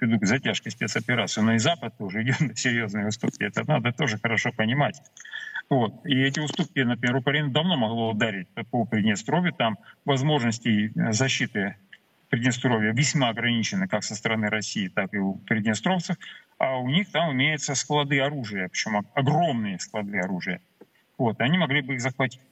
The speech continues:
Правда, мы контратветом могли бы их всех взорвать. После чего там был взрыв, сопоставимый по силе с ядерным. Вот. Это тоже важный момент. Поэтому тоже очень много нюансов.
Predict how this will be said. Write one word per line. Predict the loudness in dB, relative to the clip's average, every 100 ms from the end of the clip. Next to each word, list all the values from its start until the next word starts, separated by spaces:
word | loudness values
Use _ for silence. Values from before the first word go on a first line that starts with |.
| _ _
Правда, | -2 0 2
мы | 2 2 2 -4 _ -6
контратветом | -6 -4 -6 -8 -8 -10
могли | -8 -6 -2
бы | -2
их |
всех | 0 -2
взорвать. | 0 0 0 -2 -6 _ _ _ _ _
После | 0 2
чего | 2 2 2
там | 2 2
был | 2 2
взрыв, | 2 0
сопоставимый | 0 -2 -2 0 2 2 2
по | 2
силе | 2 2
с | 2
ядерным. | 0 0 -6 -10 -16 _ _ _ _ _ _
Вот. | -4 -4
Это | -2 -2
тоже | -2 -2
важный | 0 0 0
момент. | -2 0 -2 -6 _ _ -20 _
Поэтому | -2 2 2 2
тоже | 0 0 0
очень | 2 2 2
много | 2 4
нюансов. | 4 4 2 -2 -6